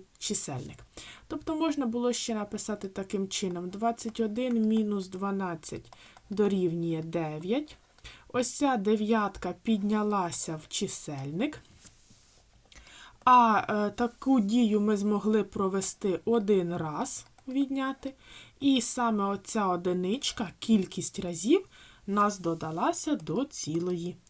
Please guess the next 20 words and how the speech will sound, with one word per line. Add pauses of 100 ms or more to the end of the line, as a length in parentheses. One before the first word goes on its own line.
(140)
частини. (3000)
Розв'яжемо
декілька
прикладів
з (140)
різними
випадками,
тобто
з,
е, (420)
нормальною
дробовою
частиною,
правильним
дробом
і (520)
з,
випадки
з (120)
переходами.